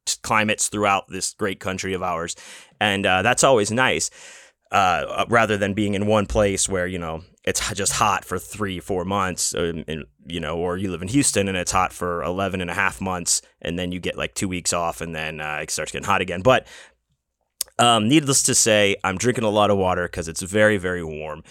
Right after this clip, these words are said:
and, uh, but it's great, great to be back. I'm, I'm al-, always glad to come home, even for a little bit, get a good little recharge here. Uh, gonna go out, see a reading tonight, actually. Um, uh, um, Sh-, Scarlett's, uh,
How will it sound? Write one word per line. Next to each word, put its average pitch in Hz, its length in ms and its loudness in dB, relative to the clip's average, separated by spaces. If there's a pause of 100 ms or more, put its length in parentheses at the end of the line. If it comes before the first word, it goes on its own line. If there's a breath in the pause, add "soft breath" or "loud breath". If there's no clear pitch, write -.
(240 soft breath)
and, 87 440 -6
uh, 78 340 -6
but 101 100 -2
it's 101 140 -2
great, 120 300 2 (280)
great 151 200 4
to 127 100 0
be 113 120 -4
back. 76 360 -4
I'm, 95 200 -6
I'm 95 260 0
al-, 101 320 2
always 120 320 6
glad 98 280 4
to 87 40 -8
come 92 180 -4
home, 87 460 -4
even 107 260 0
for 104 160 0
a 104 40 4
little 92 220 -2
bit, 92 400 -6
get 101 120 -2
a 98 40 -6
good 95 260 -2
little 95 220 0
recharge 95 560 -2
here. 147 380 0 (440 loud breath)
Uh, 80 240 2
gonna 92 180 -2
go 104 140 2
out, 117 160 4
see - 160 2
a 120 60 2
reading 139 340 0
tonight, 90 320 -2
actually. 113 500 0
Um, 98 240 0
uh, 87 300 -4 (100)
um, 82 520 -6 (200)
Sh-, - 220 -2
Scarlett's, - 640 0
uh, 95 300 0